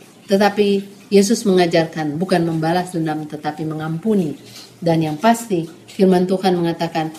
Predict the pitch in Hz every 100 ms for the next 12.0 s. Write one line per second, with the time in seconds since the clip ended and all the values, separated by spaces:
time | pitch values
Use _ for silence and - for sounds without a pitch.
0 | - - 175 165 - 220 202 190 190 196
1 | 208 185 175 165 160 - - - 190 175
2 | 170 175 170 175 175 180 202 226 220 185
3 | 175 170 170 160 156 165 170 160 160 165
4 | 226 240 - - - 175 160 165 165 170
5 | 208 196 165 160 151 156 156 - 165 151
6 | 135 135 - - - - 160 151 147 151
7 | 196 220 220 208 202 208 208 214 190 190
8 | 202 196 226 285 254 190 190 - - 196
9 | 202 208 190 196 - 214 196 196 202 233
10 | 226 214 202 202 180 170 165 170 170 170
11 | 175 170 165 165 208 226 202 180 196 202